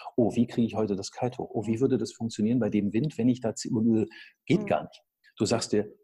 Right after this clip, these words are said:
Speaker 1: „Wow, hammergeiler Wind. Warum will ich heute raus? Weil heute habe ich frei. Heute habe ich so einen Bock auf Kitesurfen. Lass mich das machen. Und was soll das Ergebnis sein? Ich will zwei Stunden Spaß haben da oben in der Luft.“
Speaker 2: Mhm.
Speaker 1: Aber wie du genau, welche Figuren da fliegst und wie du genau,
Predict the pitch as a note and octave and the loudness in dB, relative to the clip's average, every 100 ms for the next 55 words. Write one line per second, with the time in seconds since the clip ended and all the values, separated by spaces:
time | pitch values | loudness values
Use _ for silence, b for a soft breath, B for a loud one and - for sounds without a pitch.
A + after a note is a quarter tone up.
0 | _ - - - - - - - - - | _ -2 0 0 -2 -4 -4 -4 -4 -4
1 | - - - G#2+ - A#2 A#2 A2+ D3 B2 | -4 -4 -2 -4 -4 -2 0 0 0 2
2 | A#2+ A#2 A2 A2 - A2+ - G#2+ A2+ A2+ | 2 0 0 0 0 -2 0 0 0 -2
3 | G#2+ A2+ - A2+ A#2 A2 - A2 A#2 - | -2 -6 -6 -6 -4 -6 -8 -10 -6 -6
4 | - A2+ - - - - G#2 - - - | -4 -8 -4 -2 -2 -4 -8 -8 -6 -6
5 | - G2+ G#2 A#2 B B B B B _ | -4 -4 -4 -6 B B B B B _
6 | G#2+ - B2 A#2 - B2 G#2 B B - | -4 -2 0 -2 0 0 -2 B B -6
7 | G2+ F2 A2+ D3 - C3 B2 B2+ A#2 C3+ | -4 -2 -2 0 2 2 2 2 0 -2
8 | B2 G2 - F#2 G2 G#2+ G#2 A2+ B2 - | -2 -4 -6 -10 -6 -4 -4 -4 -4 -2
9 | A2+ A2 - A#2 B2 G#2 F#2 E2+ F#2 E2+ | -4 -4 -4 -4 -2 -2 -2 -2 -2 -4
10 | E2 E2 - - - _ _ _ _ A3 | -8 -8 -8 -12 -20 _ _ _ _ -10
11 | G3+ G#3 - - B3 D3 G3 D3 G2+ A2 | -10 -12 -4 -4 -2 4 6 6 4 0
12 | G#2+ C#3 B2 A2 G#2 A#2+ A#2+ G2+ A#2 A#2+ | 4 6 6 4 2 2 4 4 2 -2
13 | - G2+ C#3 C#3 A#2 G2 - G#2 G2+ - | -6 0 2 4 4 2 0 -2 -2 -6
14 | - G2+ B2+ D#3 B2+ B2 A#2 G#2+ A#2 B2 | -6 -4 -2 0 2 2 4 2 2 2